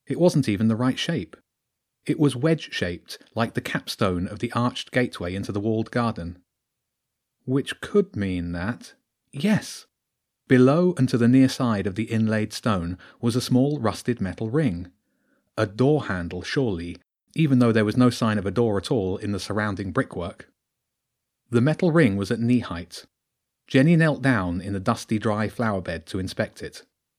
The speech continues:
Close up, it was more rust than metal, and almost certainly seized in place.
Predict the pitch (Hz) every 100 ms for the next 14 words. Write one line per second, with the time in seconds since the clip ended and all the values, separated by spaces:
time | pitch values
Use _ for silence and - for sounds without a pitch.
0 | _ _ _ _ - 175 185 131 87 -
1 | 117 131 107 143 156 98 143 - - -
2 | 92 95 107 90 85 - _ _ 104 139
3 | 147 120 - 135 123 - 87 - - 123
4 | 92 90 87 104 104 135 104 87 -